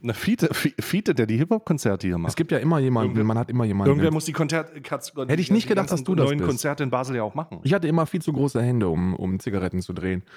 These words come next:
Speaker 2: Ähm, das war
Speaker 1: Ich hab viel zu, jetzt viel zu speckige Hände, so einfach, wo
Speaker 2: viel zu
Speaker 1: irgendwie was
Speaker 2: große,
Speaker 1: hin
Speaker 2: f-, damals viel zu große, jetzt viel zu groß und viel zu speckige Hände. Aber wir hatten jemanden, der hieß Victor, Shoutouts gehen raus,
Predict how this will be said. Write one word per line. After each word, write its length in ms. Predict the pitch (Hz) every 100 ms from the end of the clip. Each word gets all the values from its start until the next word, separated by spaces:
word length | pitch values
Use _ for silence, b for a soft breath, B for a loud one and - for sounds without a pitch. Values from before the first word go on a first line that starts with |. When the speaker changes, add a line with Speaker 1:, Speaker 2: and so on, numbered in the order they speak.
| B B -
Speaker 2:
Ähm, 580 | 101 101 98 95 92 -
das 180 | 104 -
war 260 | 107 98
Speaker 1:
Ich 80 | 71
hab 80 | -
viel 140 | - -
zu, 80 |
jetzt 340 | 104 104 110 113 113
viel 100 | 123
zu 120 | 123
speckige 440 | - 156 104 95
Hände, 240 | 85 85 85
so 200 | 95 101
einfach, 220 | 104 98
wo 160 | 104 117
Speaker 2:
viel 120 | 147
zu 100 | 120
Speaker 1:
irgendwie 100 | 127
was 80 | 120 143
Speaker 2:
große, 180 | 123 151
Speaker 1:
hin 40 | 135
Speaker 2:
f-, 120 | -
damals 380 | - 135 160 151
viel 140 | - 143
zu 120 | 135
große, 360 | 120 151 165
jetzt 200 | 131 143
viel 160 | - 156
zu 140 | 147
groß 260 | 127 135 151
und 140 | 127
viel 100 | 143
zu 80 | 127
speckige 480 | 117 - 123 104 85
Hände. 300 | 85 85 87 B B B -
Aber 280 | 127 139 131
wir 140 | 135
hatten 180 | 175 180
jemanden, 380 | 170 175 175 143
der 100 | 127
hieß 220 | 123 127
Victor, 320 | 160 - 113
Shoutouts 420 | - 143 135 117
gehen 140 | 120 107
raus, 340 | 123 113 -